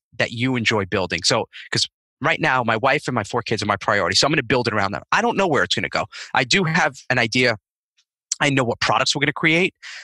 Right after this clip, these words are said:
I have an idea of what we're gonna do for marketing, um, in terms of specific revenue. I have no idea. Um, and I'm not, I'm not even thinking about it, 'cause every time you try to do a five-year plan, especially in today's environment, who knows?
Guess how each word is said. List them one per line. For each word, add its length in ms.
I 80
have 100
an 140
idea 280
of 60
what 160
we're 60
gonna 120
do 80
for 160
marketing, 720
um, 340
in 80
terms 240
of 80
specific 460
revenue. 320
I 60
have 80
no 100
idea. 240
Um, 400
and 80
I'm 100
not, 240
I'm 100
not 160
even 140
thinking 180
about 240
it, 80
'cause 180
every 160
time 240
you 80
try 160
to 40
do 120
a 20
five-year 360
plan, 260
especially 360
in 60
today's 260
environment, 360
who 160
knows? 580